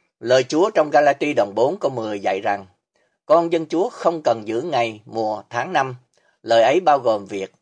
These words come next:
con dân Chúa không cần giữ ngày sa bát thứ bảy hàng tuần." Lời phản biện mười tám. Người đưa ra lời quỷ biện trên đây đã bẻ cong lời Chúa. Vì Galati đoạn bốn câu mười không hề quở trách con dân Chúa tại Galati về sự họ giữ ngày sa bát,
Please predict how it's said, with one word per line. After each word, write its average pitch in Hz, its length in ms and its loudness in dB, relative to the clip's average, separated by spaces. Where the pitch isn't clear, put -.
con 135 240 0
dân 127 160 -4
Chúa 156 200 -4
không 147 340 -4
cần 107 220 -2
giữ 101 120 -6
ngày 117 200 -8
sa 107 160 -6
bát 127 240 -4
thứ - 160 -10
bảy 87 240 -4
hàng - 180 -12
tuần." 90 180 -8
Lời 113 260 2
phản 127 220 -4
biện 101 240 -6
mười 95 120 -8
tám. 113 300 0
Người 135 280 2
đưa 156 160 2
ra 160 160 4
lời 120 260 6
quỷ 117 160 -4
biện 113 260 -6
trên 139 200 -6
đây 131 220 2
đã 104 340 -2
bẻ 107 320 -2
cong 127 240 0
lời 101 240 -6
Chúa. 131 340 -4
Vì 113 120 -8
Galati 151 480 2
đoạn 104 240 -2
bốn 156 180 2
câu 147 140 0
mười 113 360 -6
không 180 260 -6
hề 120 160 0
quở 110 240 0
trách 185 200 0
con 143 200 0
dân 135 180 -10
Chúa 156 320 -6
tại 104 220 0
Galati 135 540 -2
về 107 160 -10
sự 101 220 -8
họ 101 100 -6
giữ 104 200 -8
ngày 120 200 -8
sa 120 160 -2
bát, 139 260 0